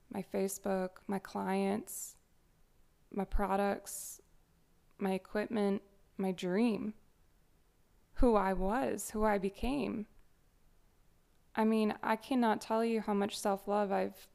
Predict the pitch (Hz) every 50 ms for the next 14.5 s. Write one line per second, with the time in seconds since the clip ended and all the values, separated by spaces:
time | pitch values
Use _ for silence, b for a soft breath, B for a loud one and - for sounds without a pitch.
0 | - - 196 190 180 - - - - - - - _ _ _ _ _ _ _ _
1 | _ _ _ _ _ _ _ _ _ _ _ _ _ _ - - - - - -
2 | 220 254 269 247 208 185 175 175 - - - - - - - - - - - _
3 | _ _ _ _ _ _ _ _ - - 196 190 185 - 180 175 170 - - 170
4 | - - - - - - - - - - - - _ - 196 - - - 208 208
5 | 202 208 247 262 214 - - - - - _ _ _ _ - 202 - - - 175
6 | 208 254 285 - - - - - 208 - _ _ _ _ _ _ _ _ _ _
7 | _ _ _ _ _ - _ _ _ _ _ _ B B B B B B B B
8 | B B B B B B B _ _ - 214 220 240 233 - - 269 247 233 220
9 | - 226 214 202 202 196 190 196 196 202 196 185 202 190 - 180 180 180 180 180
10 | 180 - - 208 220 226 214 202 202 202 233 - - - - - 190 - 202 208
11 | 196 202 214 214 208 208 - 214 226 247 254 247 226 208 - 208 220 220 214 214
12 | 202 - - 208 208 208 208 196 196 196 196 - - 208 202 196 196 190 196 -
13 | 196 - - 202 - - - 208 196 196 196 190 185 185 190 196 - - - -
14 | 214 214 202 - - 208 - - 214 214